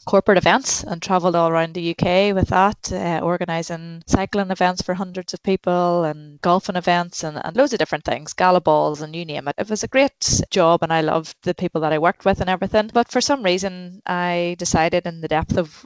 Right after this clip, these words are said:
of one winter to start making beaded jewellery as a hobby. So I s-, took up my kind of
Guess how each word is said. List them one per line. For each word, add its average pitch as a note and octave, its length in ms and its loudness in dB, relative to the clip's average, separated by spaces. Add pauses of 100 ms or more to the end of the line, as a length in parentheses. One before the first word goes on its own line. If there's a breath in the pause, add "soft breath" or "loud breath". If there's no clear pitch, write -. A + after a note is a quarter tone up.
of - 160 -4
one F3 160 0
winter F3+ 420 0
to E3+ 300 0
start E3 280 0
making D#3 380 -8
beaded D#3+ 300 -2
jewellery F3 320 -2
as E3+ 100 -2
a E3+ 60 0
hobby. G3+ 480 4 (180)
So F#3+ 640 4 (160)
I - 140 4
s-, - 80 4
took - 260 0
up - 140 0
my E3+ 140 -2
kind F3 200 -6
of E3 480 -4